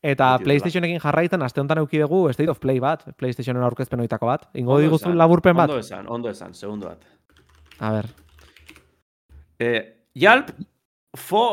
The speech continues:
Speaker 2: etatz, State of Play alderantziz, Yalp
Speaker 1: Hoi da.
Speaker 2: fo etatz, da.
Speaker 1: Ah, gu-, gure gaurko tematika hau da. <laughs>
Speaker 2: Bai,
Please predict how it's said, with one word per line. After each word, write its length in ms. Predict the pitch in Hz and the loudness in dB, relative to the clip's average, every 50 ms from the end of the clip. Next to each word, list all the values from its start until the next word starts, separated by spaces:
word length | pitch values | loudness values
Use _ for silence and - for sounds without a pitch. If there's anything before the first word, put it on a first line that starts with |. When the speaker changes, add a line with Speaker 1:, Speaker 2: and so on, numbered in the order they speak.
| - - | -2 -2
Speaker 2:
etatz, 480 | 123 131 160 117 - - - - - 165 - | 0 0 0 0 0 -4 -12 -14 -14 -14 -14
State 340 | - - - 190 196 - - | -10 -4 -2 -2 0 0 -4
of 160 | - - - | -8 -8 -6
Play 240 | - 165 165 160 143 | -4 -2 0 0 0
alderantziz, 560 | 135 135 156 156 160 139 156 185 220 208 208 | 0 -2 -2 -4 -4 -4 -4 -6 -6 -6 -6
Yalp 300 | 143 156 170 208 208 208 - - | -4 -2 -2 -2 -4 -6 -10 -8
Speaker 1:
Hoi 160 | 135 131 123 | -4 -2 -2
da. 140 | 120 117 170 | -2 -2 -2
Speaker 2:
fo 60 | 185 - - | -4 -6 -8
etatz, 400 | 127 117 135 123 - - - - | -6 -4 -4 -4 -4 -6 -12 -16
da. 160 | - 107 104 117 123 - | -12 -12 -10 -10 -6 -2
Speaker 1:
Ah, 160 | 135 131 127 123 | -2 -2 0 -2
gu-, 320 | 127 180 - - 139 151 | -2 -4 -6 -6 -8 -6
gure 240 | 147 147 160 170 165 | -2 2 4 4 4
gaurko 160 | 180 165 - 175 | 4 4 2 2
tematika 460 | 147 170 165 170 151 170 165 160 131 | 2 4 4 2 2 4 6 6 6
hau 160 | 123 123 123 | 6 6 4
da. 160 | 117 117 127 - - - - _ _ _ | 2 0 -2 -2 -4 -6 -18 _ _ _
<laughs> 320 | 165 143 - 165 135 123 | -4 -2 -2 -2 0 0
Speaker 2:
Bai, 320 | 127 120 113 113 113 113 | 0 0 0 -2 -6 -8